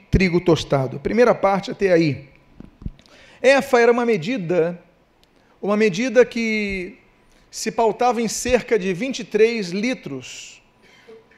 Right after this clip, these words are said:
ou, ah, o equivalente a trigo tostado, trigo moído. O trigo representa aquele alimento que faz o pão, alimento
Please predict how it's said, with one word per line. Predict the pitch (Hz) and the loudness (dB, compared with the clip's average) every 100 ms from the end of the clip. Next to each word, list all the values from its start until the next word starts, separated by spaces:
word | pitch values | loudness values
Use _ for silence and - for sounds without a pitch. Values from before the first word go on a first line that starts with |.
| _ - | _ 8
ou, | 214 240 254 254 - _ _ - | 10 10 6 -6 -20 _ _ -4
ah, | 170 165 202 | 0 0 2
o | 202 | 0
equivalente | 196 214 196 180 233 233 - 233 208 - _ _ - | 0 -2 0 0 -2 -4 -6 -8 -10 -16 _ _ -2
a | 185 190 196 - - _ | 2 2 0 -6 -18 _
trigo | 220 233 220 226 233 _ _ _ _ | -6 -4 -6 -8 -12 _ _ _ _
tostado, | - 202 - 175 165 135 139 - | -2 -2 -2 0 0 -2 -10 -8
trigo | 196 226 220 214 - | -6 -4 -4 -6 -8
moído. | 196 185 185 170 123 104 _ _ _ _ _ _ _ _ _ _ _ - | -4 -2 0 -2 -4 -18 _ _ _ _ _ _ _ _ _ _ _ -8
O | |
trigo | - 311 285 | -4 0 4
representa | 285 294 240 190 294 294 - 269 254 | 4 6 6 6 2 0 4 4 4
aquele | 220 214 247 | 0 -2 2
alimento | 240 220 208 269 262 - - | 2 2 2 2 0 -4 -6
que | 247 262 - | -6 -8 -12
faz | - 226 226 220 | -8 -4 -2 -4
o | |
pão, | 196 208 208 185 131 - _ _ _ _ _ _ | -2 -2 0 -2 -8 -18 _ _ _ _ _ _
alimento | 165 180 165 190 220 208 220 | -4 -2 -2 -2 -2 -6 -12